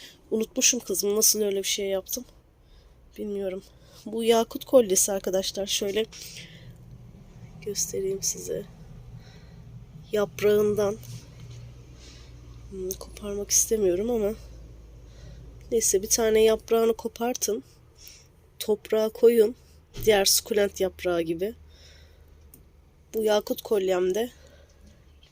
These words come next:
kök veriyor. Ee, köklenme süreci hızlı. Ama yavru verme süreci,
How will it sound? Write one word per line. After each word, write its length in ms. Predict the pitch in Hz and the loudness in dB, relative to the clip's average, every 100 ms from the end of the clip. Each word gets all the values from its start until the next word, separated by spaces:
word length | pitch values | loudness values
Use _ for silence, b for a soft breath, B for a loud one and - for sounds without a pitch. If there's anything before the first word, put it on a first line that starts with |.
| - | -4
kök 300 | 220 214 - | -2 -2 0
veriyor. 420 | 214 226 226 214 - B B B B B B B - _ _ - | 0 4 4 4 -4 B B B B B B B -20 _ _ -2
Ee, 220 | 170 175 | 0 0
köklenme 540 | - 214 220 226 240 | 0 0 4 6 6
süreci 500 | 240 240 226 214 262 - B B B - - | 6 6 4 6 4 2 B B B -20 0
hızlı. 460 | 240 214 190 208 - - _ b b b - | 4 6 4 0 -4 -20 _ b b b -4
Ama 200 | 214 233 | 4 8
yavru 460 | 220 202 196 214 240 | 8 6 2 2 4
verme 300 | 202 180 170 | 4 4 2
süreci, 640 | - 185 170 147 165 | 2 -2 -4 -2 -4